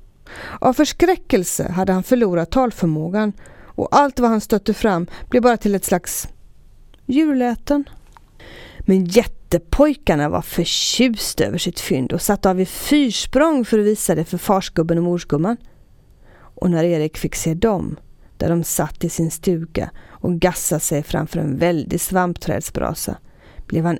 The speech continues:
ännu mera förskräckt än förut. För de var stora som hus. "Si, si, tocket ett kräk", ropade pojkarna och sträckte fram Erik.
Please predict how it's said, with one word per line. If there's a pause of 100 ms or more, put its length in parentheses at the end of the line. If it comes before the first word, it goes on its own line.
(100)
ännu
mera
förskräckt
än
förut. (600)
För
de
var
stora
som
hus. (960)
"Si,
si,
tocket
ett
kräk",
ropade
pojkarna
och
sträckte
fram
Erik.